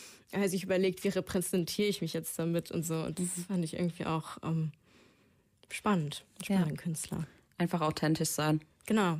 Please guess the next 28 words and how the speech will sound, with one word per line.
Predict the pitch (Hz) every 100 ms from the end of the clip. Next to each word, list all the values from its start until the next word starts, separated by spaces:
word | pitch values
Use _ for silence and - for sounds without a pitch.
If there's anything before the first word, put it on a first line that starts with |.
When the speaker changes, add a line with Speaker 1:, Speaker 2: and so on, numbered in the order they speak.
| -
Speaker 1:
super | 220 226 156
authentisch, | 160 151 151 160 -
ja. | 170 - _ _ _ -
Was | 208 -
aber, | 202 202
glaub | 196
ich, | 190 - _ -
auch | 185
zu | - 185
diesem | 190
Szene-Ding | 180 214 208 170 175
irgendwie | 170 170
gehört. | 170 165 170 160 - - - - _ _ _ _ _ _ _ _ _ _ _ _ _ _
Speaker 2:
Zu, | - - 156 151 151 151 151 151 _ -
zu | -
Punk | 160 170 175
meinst | 151 151 208
Speaker 1:
Ja. | 202 196
Speaker 2:
du? | 185 - - - - _ _ _ _ _ _ _ _ _ _ _ 165
Hm, | 151 143 135 _ _ -
muss | -
ich | -
mir |
jetzt | 156 -
Gedanken | 143 151 190 151
drüber | 139 139
machen. | 139 139 147 143 - _ _ _ _ _ _ _ _ -
Einerseits | 151 165 165 147 143 -